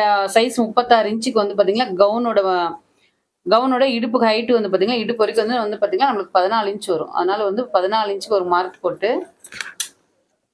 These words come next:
இங்க ஒரு ஸ்ட்ரைட்டா ஒரு கோடு போட்டுக்கோங்க. இப்ப இடுப்போட அளவு நம்மள எப்படி மெஷர்மெண்ட் பண்ணணும்னா, இப்ப முப்பத்தாறு இன்ச்சு இருக்குங்களா, முப்பத்தாறு இன்ச்சுல இருந்து மைனஸ் அஞ்சு இன்ச்சு வந்து நம்ம மைனஸ் பண்ணணும். மைனஸ் பண்ணா நம்மளுக்கு வந்து முப்பத்தி ஒரு இன்ச்சு வருது.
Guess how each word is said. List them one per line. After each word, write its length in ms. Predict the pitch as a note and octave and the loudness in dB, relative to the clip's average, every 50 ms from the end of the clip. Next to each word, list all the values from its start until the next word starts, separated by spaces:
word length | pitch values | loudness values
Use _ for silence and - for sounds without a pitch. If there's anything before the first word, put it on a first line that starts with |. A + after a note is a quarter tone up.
| _ _ _ _ _ _ _ _ _ _ _ _ - | _ _ _ _ _ _ _ _ _ _ _ _ -4
இங்க 180 | F#3+ G#3 G#3+ A3 | -4 -2 -2 -2
ஒரு 120 | G#3 G3 | -2 -2
ஸ்ட்ரைட்டா 400 | G#3 - - F#3 F3+ F3 F3 - | -2 -2 0 0 0 0 0 -2
ஒரு 140 | A3 G3 F#3 - | -2 -2 -4 -2
கோடு 180 | - - E3 D#3 | 0 0 0 0
போட்டுக்கோங்க. 440 | D3+ D#3+ D#3 - - - D3+ D3 D3 - - _ _ _ _ _ _ _ _ - - - - - - - - - - - - _ _ _ - - - _ _ _ _ _ _ _ _ _ _ _ - - - - - _ _ _ - | 0 -4 -4 -4 -2 -4 -4 -2 -4 -6 -10 _ _ _ _ _ _ _ _ -20 -20 -18 -16 -14 -14 -14 -16 -16 -18 -18 -20 _ _ _ -18 -18 -18 _ _ _ _ _ _ _ _ _ _ _ -20 -20 -20 -20 -20 _ _ _ -4
இப்ப 220 | - A3+ - C4 A#3+ A3 | -4 0 2 2 0 2
இடுப்போட 480 | A3 A#3+ B3 D4+ - - D#4 D4+ C#4 B3 A3+ | 0 -2 -2 -2 0 2 4 4 4 4 4
அளவு 260 | G#3+ G#3+ A#3 B3+ C4+ C4+ | 4 4 4 4 2 2
நம்மள 200 | B3 A3+ G#3+ G#3 | 0 0 -2 -2
எப்படி 220 | G#3 G3+ B3 C4+ B3 | -2 0 0 0 0
மெஷர்மெண்ட் 560 | A3+ G#3+ G#3+ - C4 C4 B3 A3+ G#3+ G3 - | 0 0 0 0 0 0 0 0 -2 -2 -2
பண்ணணும்னா, 300 | - F#3+ F3+ F3+ G3+ B3+ | -2 -2 0 0 2 2
இப்ப 160 | C#4+ B3+ A#3 G#3+ | 0 0 -2 -2
முப்பத்தாறு 560 | G#3 G#3 G#3 - C4+ C4+ C4+ C4 A3+ G#3 G#3 | -2 -2 2 2 2 4 6 4 4 4 2
இன்ச்சு 180 | A3 A3+ A#3 | -2 -2 -2
இருக்குங்களா, 400 | A#3+ - - F#3+ F#3 F3+ F#3+ G3 F#3+ E3+ - - _ _ _ _ _ _ - | -2 -2 0 -2 0 2 2 2 0 0 -2 -6 _ _ _ _ _ _ -2
முப்பத்தாறு 520 | A#3 A3+ - C#4+ C#4+ C#4+ C#4+ B3+ A#3 A3 G#3+ | -2 0 2 0 2 2 2 0 2 0 0
இன்ச்சுல 320 | G#3+ A3 A3 A#3 A3 G#3+ | -2 -2 -2 -2 -2 -2
இருந்து 180 | G#3 A3+ C#4 C4 A3 | -2 -2 -2 0 2
மைனஸ் 460 | G3+ G3+ G#3 A3+ A#3+ B3 C4 C4 - | 2 2 2 2 0 -2 -2 0 2
அஞ்சு 340 | A3+ G3+ G3 G#3+ A3+ A3 A3+ | 2 2 2 2 -2 -2 -2
இன்ச்சு 220 | A3 A3+ A3 A#3 A#3 | -2 -2 0 0 0
வந்து 160 | A3 A3+ A3+ | 0 0 0
நம்ம 160 | G#3 F#3+ F#3 | 0 0 0
மைனஸ் 320 | F3+ F3+ F#3 G3 G#3 G3+ - | 0 0 -2 -2 -4 -2 0
பண்ணணும். 220 | G3 F3+ F#3 F#3 | 0 0 2 0
மைனஸ் 260 | G3+ A3 A#3+ A#3+ A#3 | -2 -2 -4 -4 -6
பண்ணா 200 | - G#3 G#3 B3 | -6 -4 -2 -2
நம்மளுக்கு 260 | B3+ A#3 G#3 G#3 F#3+ G#3 | 0 -2 -2 0 0 0
வந்து 120 | A3+ A#3 | 0 -2
முப்பத்தி 380 | G3+ F#3+ - - A#3 A#3 - G#3+ | -4 -2 -2 -2 -2 -2 -2 -2
ஒரு 200 | F#3+ F#3+ F#3 F#3 | 0 0 0 0
இன்ச்சு 240 | F#3 F#3+ F#3 F#3+ G#3+ | -2 -2 -2 -2 -2
வருது. 300 | F3+ E3+ D#3+ D#3 D#3 | -2 0 0 -2 -2